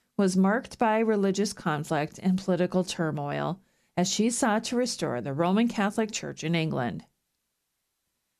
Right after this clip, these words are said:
Despite the controversy surrounding her reign, Mary's legacy has been the subject of historical examination and debate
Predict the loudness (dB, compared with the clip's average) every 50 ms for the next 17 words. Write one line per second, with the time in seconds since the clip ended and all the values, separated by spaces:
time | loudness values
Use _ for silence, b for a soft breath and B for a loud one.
0 | _ _ _ _ _ _ _ _ _ -2 0 0 0 0 0 2 2 2 2 0
1 | 0 2 2 2 2 2 0 0 0 0 -2 0 0 0 0 0 0 0 2 2
2 | 4 4 4 2 2 2 0 0 0 0 0 2 2 0 0 -2 -2 -2 -2 -4
3 | -6 -8 _ _ _ _ _ _ 2 2 4 4 4 2 2 2 2 2 2 2
4 | 2 2 0 -2 -2 0 0 0 0 -2 -4 -8 -6 -2 0 0 2 2 2 2
5 | 2 2 0 0 -2 -2 -2 -2 -2 -4 -4 -4 -6 -8 -4 -2 -2 -2 -2 0
6 | 0 0 2 2 2 0 0 0 0 0 0 2 2 2 2 2 2 2 0 -2
7 | -4 -6 -4 -4 -4 -6 b b b b b b -4 0 2 4 4 4 2 2
8 | 0 -2 -2 -4